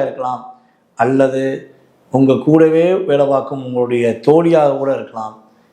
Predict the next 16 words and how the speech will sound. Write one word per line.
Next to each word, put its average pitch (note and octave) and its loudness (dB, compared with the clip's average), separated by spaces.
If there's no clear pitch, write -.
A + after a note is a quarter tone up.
யாரா B2+ 4
இருந்தாலும் D3+ -6
அது C#3 -4
உங்களுடைய A#2 -6
வாழ்க்கையில் D3+ 2
மாற்றத்தை C#3+ 2
கொடுக்கக்கூடிய B2 -2
ஒரு C#3+ 0
தேவதை. G#2+ 2
எடுத்துக்கோங்க, - -8
கண்டிப்பா A2+ 4
உதவி G2+ -2
செய்வாங்க. D2 -8
இது F#3 2
பெண்களுக்குமே A#3 0
பொருந்தும், A2+ -8